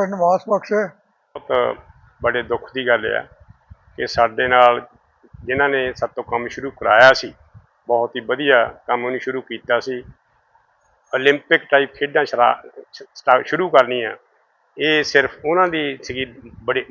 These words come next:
Speaker 2: ਬਲ-, ਬੜੀ ਦਿਲੀ ਸੀ ਵੀ ਉਹਨਾਂ ਨੇ ਸ਼ੁਰੂ ਕਰਾਤੀਆਂ। ਤੇ ਜਿੱਥੇ ਜਿਹੜਾ ਤੁਸੀਂ ਕਹਿੰਦੇ ਆ ਵੀ ਵਰਲਡ ਲੈਵਲ ਦਾ,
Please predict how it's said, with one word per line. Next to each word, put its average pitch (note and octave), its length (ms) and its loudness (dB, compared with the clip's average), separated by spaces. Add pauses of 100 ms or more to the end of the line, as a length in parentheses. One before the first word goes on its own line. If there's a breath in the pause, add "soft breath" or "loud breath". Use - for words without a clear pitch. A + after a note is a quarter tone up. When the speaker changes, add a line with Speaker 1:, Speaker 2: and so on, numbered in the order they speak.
Speaker 2:
ਬਲ-, B2 260 -2
ਬੜੀ C3+ 200 2
ਦਿਲੀ C3 280 -6
ਸੀ B2 260 -10 (380)
ਵੀ C3 60 0
ਉਹਨਾਂ D3+ 180 2
ਨੇ C#3+ 120 0
ਸ਼ੁਰੂ D3+ 240 -6
ਕਰਾਤੀਆਂ। C3 600 0 (480)
ਤੇ C3+ 100 0
ਜਿੱਥੇ D#3+ 580 -2 (120)
ਜਿਹੜਾ D3+ 240 2
ਤੁਸੀਂ D3 320 -10
ਕਹਿੰਦੇ D3+ 360 0
ਆ C#3+ 60 2
ਵੀ C#3 280 0
ਵਰਲਡ C3 480 2
ਲੈਵਲ C3 320 4
ਦਾ, B2 200 8